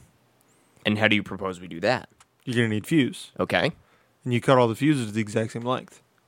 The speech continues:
Speaker 1: Okay.
Speaker 2: And it'll probably end up being a spiral.
Speaker 1: A spiral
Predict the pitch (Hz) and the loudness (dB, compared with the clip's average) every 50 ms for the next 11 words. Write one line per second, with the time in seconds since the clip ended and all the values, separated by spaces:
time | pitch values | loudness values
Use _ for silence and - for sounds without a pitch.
0 | _ - - 92 - 80 - - 170 - _ _ - _ - - 123 117 117 104 | _ -2 -2 -2 0 0 -2 -2 -4 -6 _ _ -20 _ -6 -2 0 2 2 2
1 | - - 165 202 240 226 214 180 160 143 143 131 127 135 131 110 113 - - - | 2 4 4 4 4 4 2 2 2 2 0 0 2 0 0 0 -2 -4 -4 0
2 | - 131 - - - - - - _ _ _ _ _ _ _ _ _ _ _ _ | 0 0 0 0 -6 -16 -18 -20 _ _ _ _ _ _ _ _ _ _ _ _
3 | _ _ _ _ _ _ _ _ _ _ _ _ _ _ _ - - - - 131 | _ _ _ _ _ _ _ _ _ _ _ _ _ _ _ -12 -8 0 4 6
4 | 123 120 113 107 104 101 101 98 92 | 8 8 8 8 6 4 2 0 -4